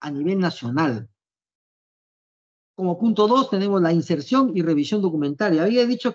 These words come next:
que, eh, los documentos son revisados minuciosamente por el especialista de sede. Todos los documentos tienen que ser revisados.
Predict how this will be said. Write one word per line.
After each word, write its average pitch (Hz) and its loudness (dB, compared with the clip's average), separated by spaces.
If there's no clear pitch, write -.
que, 151 0
eh, 170 -2
los 165 0
documentos 190 0
son 233 2
revisados 170 2
minuciosamente 190 2
por 143 -4
el 139 -2
especialista 160 -4
de 127 0
sede. 147 0
Todos 202 4
los 165 4
documentos 196 0
tienen 214 -2
que 180 -2
ser 175 -6
revisados. 196 -2